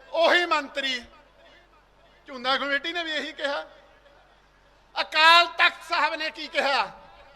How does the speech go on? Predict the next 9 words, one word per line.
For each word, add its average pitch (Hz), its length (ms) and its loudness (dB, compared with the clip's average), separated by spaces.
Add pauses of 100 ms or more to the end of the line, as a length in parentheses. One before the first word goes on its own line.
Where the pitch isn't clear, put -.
(960)
ਤੁਹਾਡੀਆਂ 311 540 4
ਸਰਕਾਰਾਂ 302 680 4
ਬਣਾਈਆਂ 320 460 4
ਸੀ 339 400 -2 (1120)
ਜ਼ਖਮਾਂ 330 500 2
ਤੇ 359 180 -2
ਮੱਲ 381 260 0
ਮਲਾਉਣ 339 400 0
ਲਈ। 285 320 -4